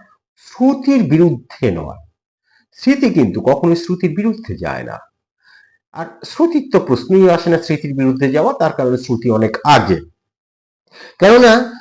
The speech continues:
আমরা দেখি যে মনুস্মৃতি সুন্দর একটি কথা বলছেন, মনুস্মৃতি আমাদেরকে বলে দিচ্ছেন, "শ্রুতি স্মৃতি বিভাগেন ধর্মস্য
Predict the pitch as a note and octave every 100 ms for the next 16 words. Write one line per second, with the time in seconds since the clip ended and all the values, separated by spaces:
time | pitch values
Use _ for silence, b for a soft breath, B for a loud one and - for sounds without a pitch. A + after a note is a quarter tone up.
0 | - C3+ E3 E3 E3+ G#3+ G3+ C#3+ A#2+ A2
1 | E3+ G#3+ - - F#3+ C3+ - - b b
2 | b b - G3+ G#3 G3 D3+ - G2+ -
3 | F2+ - C#3+ F2 C#2+ - F#2+ E2+ _ B
4 | B B - D#3 C4 B3+ B3 A#3 F#3+ F#3
5 | F#3+ D#3 F#2+ B2 G#3 G2 E2+ - E2 D2+
6 | _ B B B - - F#3 B3+ C4 C#4
7 | A3 - - A3+ A3+ A#3 F#2 A#2+ - _
8 | b b b A2+ A#2 A#2+ E3+ G3 D#3+ G2+
9 | E2+ D#2+ F#2 F3+ - _ B B B -
10 | G#2 D#3+ B3+ B3 - - - F2+ A2 G#3+